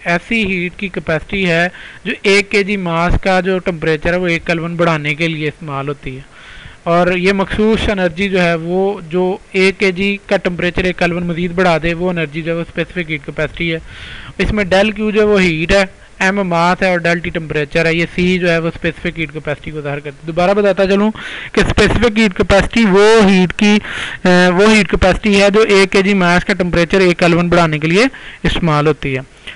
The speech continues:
और ये definition याद कर लें। और उसके बाद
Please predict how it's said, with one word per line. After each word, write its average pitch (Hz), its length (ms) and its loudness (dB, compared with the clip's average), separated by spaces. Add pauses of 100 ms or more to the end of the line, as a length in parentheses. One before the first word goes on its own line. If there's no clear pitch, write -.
(440)
और 170 80 -4
ये 190 140 4
definition 185 640 2
याद 190 260 4
कर 196 140 2
लें। 196 220 2
और 180 340 0
उसके 196 260 0
बाद 185 480 6